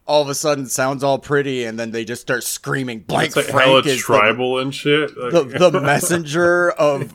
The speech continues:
Speaker 2: Yeah.
Speaker 1: of your doom and your destruction." Yeah, with, like, the hand jive rhythm.
Speaker 2: Yep.
Speaker 1: But, like, distorted, fuzzy guitars driving in the background, and, like,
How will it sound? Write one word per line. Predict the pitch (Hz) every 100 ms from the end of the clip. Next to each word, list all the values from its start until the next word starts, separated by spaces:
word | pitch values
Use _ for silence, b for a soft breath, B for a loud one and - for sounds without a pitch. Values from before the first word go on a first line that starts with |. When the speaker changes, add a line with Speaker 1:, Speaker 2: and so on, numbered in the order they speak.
| 147
Speaker 2:
Yeah. | 147
Speaker 1:
of | 143 147
your | 135
doom | 117 92 135 147 165
and | 151 139
your | 156
destruction." | 117 120 - - 131 131 - - 170 175 180 185 - _ _ -
Yeah, | 160 151
with, | 156
like, | 156 147
the | 131
hand | 117 143 156 151
jive | 160 160 165 170
rhythm. | 165 170 175 175
Speaker 2:
Yep. | 117 139 - _ _ _ _ _ _ _ _ _ _ _
Speaker 1:
But, | 147 143
like, | 131 117 _ _ _ _ _ _ _
distorted, | - 135 - - 135 143 147 143 131 - _ _ _
fuzzy | _ 139 139 139 147
guitars | 123 - 117 135 143 147 156 -
driving | - 127 139 139 143
in |
the | 139
background, | 131 139 143 151 151 151 151
and, | 117 104
like, | 98 95